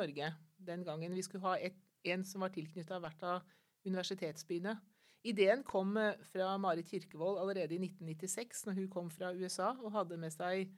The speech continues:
modellen Teaching Nursing Home. Vi så jo at dette var noe som fungerte, eller ikke vi bare, men det var flere som så at det her var en god plan for å sette sammen, eh, fag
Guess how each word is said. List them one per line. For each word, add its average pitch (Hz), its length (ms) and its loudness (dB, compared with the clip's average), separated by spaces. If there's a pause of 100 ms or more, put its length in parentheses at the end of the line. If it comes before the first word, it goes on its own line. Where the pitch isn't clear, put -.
(120)
modellen 185 460 0
Teaching 180 400 -2
Nursing 165 320 -4
Home. 226 260 2 (880)
Vi 240 80 0
så 196 260 4
jo 214 120 10
at 240 80 2
dette 190 260 -2
var 175 160 2
noe 185 160 2
som 180 320 0
fungerte, 175 560 2
eller 214 240 8
ikke 214 260 -4
vi 156 220 -4
bare, 180 240 2
men 226 160 2
det 214 80 2
var 208 160 0
flere 170 240 0
som 214 160 0
så 165 240 -2
at 185 80 -2
det 185 100 -4
her 175 140 0
var 160 240 2
en 180 100 2
god 175 320 -4
plan 226 320 2
for - 120 -2
å 233 100 0
sette 185 400 -6
sammen, 175 500 0 (420)
eh, 180 180 -4 (560)
fag 214 360 6